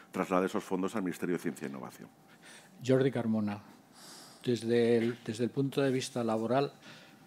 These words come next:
Speaker 2: ¿cómo veis este reto de cambio a, para, para salvar de la situación a-,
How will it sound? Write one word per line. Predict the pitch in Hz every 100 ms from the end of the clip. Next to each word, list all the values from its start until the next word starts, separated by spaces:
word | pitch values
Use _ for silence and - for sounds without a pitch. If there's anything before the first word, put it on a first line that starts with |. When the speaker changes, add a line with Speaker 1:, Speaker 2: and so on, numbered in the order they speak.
| - - - - -
Speaker 2:
¿cómo | - 131 127
veis | 123 120 117
este | 113 - 110
reto | 107 123 120 - 127 113
de | 101
cambio | 101 120 120 117 117 117 120 101
a, | 107 101 -
para, | - 90 90
para | 92 - 95
salvar | - - 95 98 110
de | 107
la | 95
situación | 90 98 - 90 - 101 95
a-, | 90 87